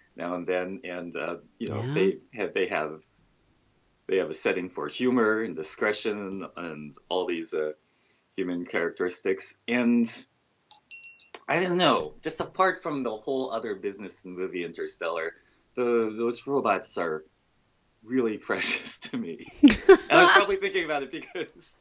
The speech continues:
Speaker 2: <laughs>
Speaker 1: because the, the, the Star Wars trailer came out, and, and again, there's more
Speaker 2: Yeah.
Speaker 1: B B eight and R two D two, and, you know, they're be-, they're being cute.
Speaker 2: Yeah.
Speaker 1: You know, um, and everyone loves that, but I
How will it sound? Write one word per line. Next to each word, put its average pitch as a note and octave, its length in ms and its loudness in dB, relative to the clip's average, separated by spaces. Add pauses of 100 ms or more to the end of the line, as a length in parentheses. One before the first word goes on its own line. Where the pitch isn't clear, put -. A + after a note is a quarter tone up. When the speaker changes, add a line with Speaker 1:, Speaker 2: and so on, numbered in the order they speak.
Speaker 2:
<laughs> - 80 -20 (640)
Speaker 1:
because F#3 300 4 (100)
the, E3 260 -2
the, D#3 120 -4
the D#3 120 -2
Star G#3 220 0
Wars C#3 220 -2
trailer G#2+ 220 -6
came G#2 200 -10
out, F#2+ 200 -12 (280)
and, A2 160 -8
and G#2+ 120 -12
again, G#2+ 280 -10
there's G2 240 -10
more G#2 200 -4
Speaker 2:
Yeah. G#2 100 -8
Speaker 1:
B G2+ 120 -14
B F2+ 320 -10
eight F2+ 160 -10
and F2 220 -10
R F2 140 -10
two F2+ 200 -14
D F2+ 100 -16
two, F#2 380 -2
and, - 100 -12 (360)
you A#2 80 -6
know, A2 160 4
they're D3 160 -6
be-, D#3+ 200 -2
they're D#3 140 -4
being D#3+ 220 0
cute. C3+ 400 -2 (380)
Speaker 2:
Yeah. A2 320 0
Speaker 1:
You A#2 100 -2
know, F2+ 300 -4 (500)
um, G2 760 -2
and G#2 460 -8 (160)
everyone A#2+ 560 0
loves G#2 280 -6
that, G#2+ 300 -4
but C3 160 -4
I C3 220 -4